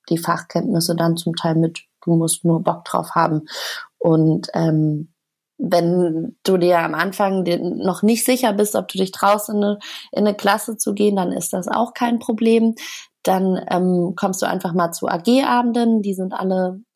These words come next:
bei uns in Berlin zumindest, alle zwei Wochen. Da haben wir immer verschiedene Themenschwerpunkte und lernst die Leute erstmal kennen, bildest dich erstmal ein bisschen weiter und dann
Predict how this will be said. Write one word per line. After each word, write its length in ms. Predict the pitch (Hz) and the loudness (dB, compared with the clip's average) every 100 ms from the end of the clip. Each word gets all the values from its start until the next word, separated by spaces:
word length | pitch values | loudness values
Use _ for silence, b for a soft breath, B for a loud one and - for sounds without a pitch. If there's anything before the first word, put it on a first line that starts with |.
| - | -8
bei 160 | 180 | -2
uns 140 | 196 196 | -2 0
in 100 | 190 | 0
Berlin 320 | 185 269 302 | 2 4 4
zumindest, 440 | 269 220 214 202 | 2 2 2 0
alle 260 | - 185 180 | -2 -2 -2
zwei 360 | - 233 262 247 | -2 -2 0 0
Wochen. 460 | 247 - 233 233 226 B B | -2 2 2 2 -2 B B
Da 100 | - | -2
haben 140 | 190 185 | 0 2
wir 80 | |
immer 180 | 190 185 | 0 0
verschiedene 500 | 190 196 - 196 196 | -2 -4 -2 -2 -2
Themenschwerpunkte 1300 | 190 269 254 226 - 214 214 - 214 202 - 208 202 196 _ _ | 0 2 2 2 0 0 -2 -2 -2 -2 -4 -2 -2 -2 _ _
und 200 | 185 175 | 0 2
lernst 340 | 170 175 185 - | 4 2 0 -2
die 60 | |
Leute 320 | 180 170 196 | 2 2 2
erstmal 460 | 208 180 180 180 175 | 0 -2 -2 -2 -2
kennen, 520 | 185 180 180 175 170 - | 0 0 0 -4 -10 0
bildest 340 | 190 180 175 | 2 2 0
dich 120 | 185 | -2
erstmal 380 | - 180 - 185 | 0 0 0 -2
ein 60 | 180 | 0
bisschen 380 | 180 - 185 180 | -2 -2 -2 0
weiter 460 | 180 180 185 185 | 0 0 -2 -2
und 280 | 185 175 - | -4 -6 -2
dann 300 | 175 170 165 | 0 0 -4